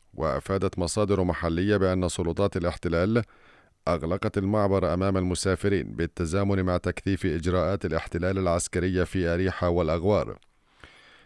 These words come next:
يأتي ذلك في أعقاب إصابة ثلاثة مستوطنين في إطلاق نار استهدف حافلة إسرائيلية كانت تسير على الشارع الرئيس المسمى شارع تسعين بالقرب من بلدة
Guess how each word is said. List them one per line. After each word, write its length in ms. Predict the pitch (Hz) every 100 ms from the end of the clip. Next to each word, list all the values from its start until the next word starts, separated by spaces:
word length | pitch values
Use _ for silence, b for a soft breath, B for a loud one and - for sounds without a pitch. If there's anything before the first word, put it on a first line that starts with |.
| B
يأتي 300 | 92 92 110
ذلك 380 | 113 123 120 113
في 120 | 113
أعقاب 380 | 104 98 110 104
إصابة 400 | 107 92 107 104
ثلاثة 480 | 98 87 95 98 - 98
مستوطنين 640 | 95 - 92 87 90 104
في 260 | - 95 87
إطلاق 360 | 92 101 -
نار 420 | 92 92 98 98 90
استهدف 460 | - 95 95 92
حافلة 500 | 90 - 90 101 101 101
إسرائيلية 840 | 92 92 - 95 90 101 80 64
كانت 360 | - 92 92 90
تسير 380 | 90 - 101 101
على 160 | 92 85
الشارع 440 | - 101 98 92
الرئيس 560 | 78 87 80 98 - 110
المسمى 760 | 92 87 82 - 101 95 95 - b b b b
شارع 520 | - - 110 113 104 95
تسعين 680 | 98 - 87 90 113 120 110 b b b b b
بالقرب 580 | - 69 - 104 104 98
من 320 | 95 92 78
بلدة 300 | 98 113